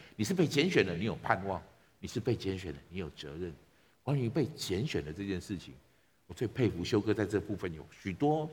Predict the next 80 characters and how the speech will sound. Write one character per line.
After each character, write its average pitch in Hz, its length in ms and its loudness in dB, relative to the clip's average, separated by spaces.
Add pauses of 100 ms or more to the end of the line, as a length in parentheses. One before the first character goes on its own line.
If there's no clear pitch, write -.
许 101 60 -10
多 120 140 -2
的 113 120 -4
这 117 140 -12
种 92 180 -2
想 98 300 -2
法， 95 260 4 (360)
还 208 80 2
有 247 60 0
很 143 180 -2
多 196 160 8
的 196 100 8
这 160 140 2
种 123 260 4
概 170 180 4
念 160 200 2
是 - 120 2
我， 101 200 6 (420)
我 110 140 6
很 98 200 0
多 139 220 6
的 131 200 8
方 135 180 2
式 135 100 -4
从 113 180 -2
这 139 100 4
里 98 60 0
面 104 140 -2
去 101 120 -10
学 80 260 -6
会 87 220 -2
的。 78 120 -8
所 120 140 0
以 131 140 4 (260)
我 - 80 -4
想 87 160 0
把 80 160 -2
最 - 180 2
后 123 140 2
这 107 100 0
个 107 80 2
时 92 160 -4
间 98 260 -4 (100)
就， 87 140 -4 (220)
就 - 80 -8 (140)
交 104 120 2
给 98 120 2
修 95 200 0
哥， 92 220 -2
能 85 120 -6
不 107 60 -4
能 95 100 -6
继 175 120 -10
续 151 100 -8
带 131 140 6
我 85 80 0
们 73 120 -8
看， - 220 2 (480)
谈 98 220 4
一 135 60 -2
谈 85 200 2 (300)
被 107 160 2 (120)
拣 110 340 4
选 120 260 4
这 104 60 -6
件 110 160 2
事 107 160 -2
情 87 160 -4
在 104 100 2
我 95 40 2
们 82 100 -4
生 92 120 -4
命 90 140 -4
当 87 160 -2
中 87 140 -4
的 76 80 -4
意 73 260 -10
义， 69 60 -8
好 - 80 -10
吗？ 71 120 -10